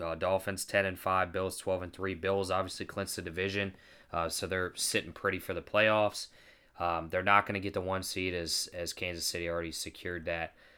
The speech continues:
Um, and the Dolphins need to win this. I mean, Dolphins are one of five teams competing for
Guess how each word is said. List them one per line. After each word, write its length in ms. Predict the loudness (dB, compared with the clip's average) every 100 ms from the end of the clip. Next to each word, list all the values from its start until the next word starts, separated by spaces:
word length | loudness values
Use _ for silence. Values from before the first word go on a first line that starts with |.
| -20 -2
Um, 320 | 4 4 2 -2
and 200 | -6 -2
the 100 | -2
Dolphins 540 | 2 4 2 -2 -6 -6
need 180 | -6 -4
to 80 |
win 220 | -4 -4 -4
this. 240 | -4 -4
I 40 | -6
mean, 120 | -2
Dolphins 440 | 0 0 -2 -6
are 60 | -4
one 200 | -2 -4
of 60 | 0
five 280 | 2 2
teams 320 | 0 -8 -8 -8
competing 440 | -8 -6 -6 -6
for 520 | -6 -2 -2 -2 -4